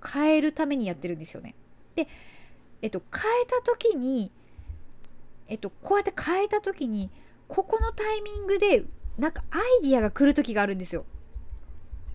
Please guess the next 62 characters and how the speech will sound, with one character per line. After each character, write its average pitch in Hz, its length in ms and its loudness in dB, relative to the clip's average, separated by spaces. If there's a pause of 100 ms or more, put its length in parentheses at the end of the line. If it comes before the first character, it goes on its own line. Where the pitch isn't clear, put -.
(1200)
な 370 80 -2
の 349 80 -2
で、 220 120 -2 (280)
私 403 400 2
に 415 100 -10
来 381 180 0
る 392 80 2
こ 320 120 -4
と 226 100 -4
も 202 140 -4
あ 202 80 -4
れ 202 100 -4
ば、 208 320 -4 (380)
え 202 60 -6
っ - 20 -10
と、 185 420 -2 (240)
お 285 140 4
相 359 180 4
手、 359 140 4
受 220 120 -2
け 339 100 6
て 339 100 4
く 262 80 2
だ 226 80 -2
さ 220 120 -4
る 214 60 -4
方 214 200 -6
に 202 100 -6
来 - 120 -6
る 214 80 0
場 208 120 -2
合 202 80 -2
も 180 100 -6
あ 160 40 -8
っ 160 40 -14
て、 - 220 -12 (340)
あ 233 80 -2
の、 202 80 -2 (420)
ど 330 100 8
っ - 20 6 (160)
ち - 80 -4
か 480 120 6
と 440 80 6
い 415 40 6
う - 20 4
と、 247 140 0
そ 226 120 -2
の、 185 200 -6 (220)
自 254 220 10
分 466 260 8
に 453 180 -2
降 427 80 6
り 440 100 4
て 381 140 4
き - 80 -12
た - 220 -8
ア 339 220 4
イ 381 120 6
デ 262 80 2
ィ 220 80 4
ア、 - 120 2
「あ、 - 140 4